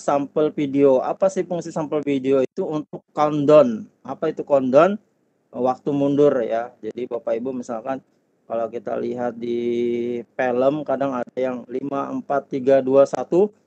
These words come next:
Nah, di situ berarti itu adalah countdown-nya, waktu mundurnya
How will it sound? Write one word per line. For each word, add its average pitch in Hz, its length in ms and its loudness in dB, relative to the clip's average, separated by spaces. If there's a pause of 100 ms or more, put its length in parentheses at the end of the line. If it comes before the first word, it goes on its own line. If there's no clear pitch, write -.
(140)
Nah, 123 400 -6
di 113 80 -8
situ 123 240 -8
berarti 127 480 -4
itu 131 320 -4
adalah 131 400 0 (480)
countdown-nya, 143 720 4
waktu 120 240 -8
mundurnya 123 640 -4